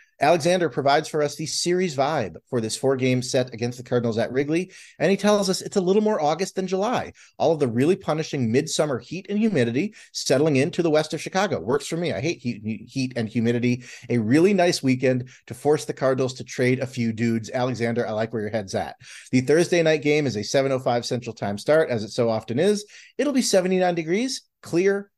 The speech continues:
comfortable, breezy, in from left field at ten to twenty miles per hour. Sounds like a perfect night to hopefully not embarrass yourself against the Cardinals.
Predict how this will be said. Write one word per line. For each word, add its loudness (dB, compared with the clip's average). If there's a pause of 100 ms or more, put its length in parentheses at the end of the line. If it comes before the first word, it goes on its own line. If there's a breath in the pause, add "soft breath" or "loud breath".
comfortable, -2 (180 loud breath)
breezy, 0
in -2
from -4
left -2
field 2
at -6
ten -4
to -12
twenty 0
miles -2
per -8
hour. -2 (180 loud breath)
Sounds 2
like 0
a -8
perfect -4
night 0 (240 loud breath)
to -2
hopefully 0
not 2
embarrass 0
yourself -6
against -6
the -12
Cardinals. -2